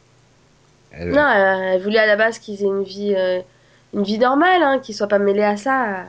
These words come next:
Speaker 2: à, à cause d'elle.
Speaker 1: Voilà. Bon, Alex, elle vit une vie à demi normale, hein. Oui, enfin, si on considère qu'aller faire des speeches pour l'onu et tout ça, c'est normal. Euh, bon. <laughs>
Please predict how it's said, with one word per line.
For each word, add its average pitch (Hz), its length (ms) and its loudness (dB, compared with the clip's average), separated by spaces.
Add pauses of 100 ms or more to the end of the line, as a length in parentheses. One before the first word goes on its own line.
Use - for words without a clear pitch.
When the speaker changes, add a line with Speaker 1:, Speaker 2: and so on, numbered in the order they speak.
Speaker 2:
à, - 40 -4
à 196 60 -2
cause 220 240 -4
d'elle. 277 260 -2 (840)
Speaker 1:
Voilà. 101 380 -2 (180)
Bon, 107 480 2
Alex, 107 360 -2
elle 95 100 -6
vit 95 180 -8
une 101 100 -2
vie 101 220 -4
à 90 160 -2 (180)
demi 127 240 0
normale, 165 420 -4
hein. 151 300 -6 (1040)
Oui, 117 180 0
enfin, 78 220 -6
si - 160 -8
on 85 60 -2
considère 101 560 -4
qu'aller 98 180 0
faire 92 220 -2
des 101 100 -2
speeches 98 320 -8
pour 95 180 -2
l'onu 101 300 0
et 92 60 -2
tout 92 120 -6
ça, 98 160 -2
c'est 92 160 -6
normal. 98 520 -2 (480)
Euh, 92 200 2
bon. 113 320 0 (1400)
<laughs> 82 60 -4